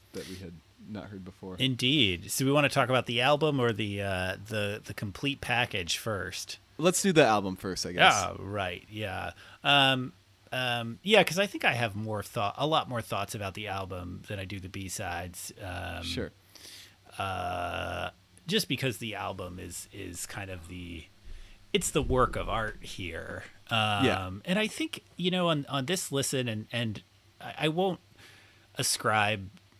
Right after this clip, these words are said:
Speaker 2: this, um, you know, to, I w-, I won't go crazy ascribing this to the remaster, um,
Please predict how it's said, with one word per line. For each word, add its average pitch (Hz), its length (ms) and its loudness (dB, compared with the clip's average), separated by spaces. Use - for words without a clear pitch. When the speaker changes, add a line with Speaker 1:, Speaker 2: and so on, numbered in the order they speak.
Speaker 2:
this, 104 640 -2
um, 87 580 -4
you 104 140 -6
know, 87 200 -6
to, - 320 -6
I 139 80 2
w-, 196 180 2
I 180 40 4
won't 165 200 6
go 135 140 6
crazy 104 680 0
ascribing 104 560 -2
this 98 200 -2
to 113 100 -2
the 98 80 -2
remaster, 113 1040 0
um, 95 640 -2